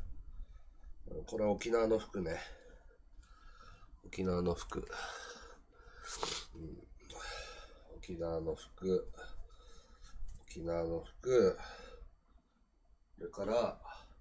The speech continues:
えー、これは沖縄の服ね。これも沖縄の服。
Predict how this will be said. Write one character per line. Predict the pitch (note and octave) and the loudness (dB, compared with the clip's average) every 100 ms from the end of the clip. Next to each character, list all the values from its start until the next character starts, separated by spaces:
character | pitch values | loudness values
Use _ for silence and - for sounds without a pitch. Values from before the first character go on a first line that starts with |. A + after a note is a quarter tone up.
| - - - - - - - - - - - - - - | -12 -2 4 4 4 0 -12 -14 -10 -8 -10 -12 -10 0
え | G2 F#2+ F#2+ - | 0 2 -2 -2
ー、 | - | 2
こ | F3 | 6
れ | F3 | 12
は | D#3 C3+ - - | 12 12 4 2
沖 | C#3 C#3 | 4 8
縄 | C3 A2+ | 10 10
の | G#2 | 8
服 | - G2+ | 4 0
ね。 | E2+ E2 - - - - - - - - - - | 0 0 -4 -12 -16 -18 -20 -20 -20 -20 -18 -2
こ | G2+ | 2
れ | |
も | G2+ G2 | 6 6
沖 | - G2+ | 6 4
縄 | G2 F#2 | 6 8
の | F2+ E2+ | 6 4
服。 | - - D#2 | -2 -4 -6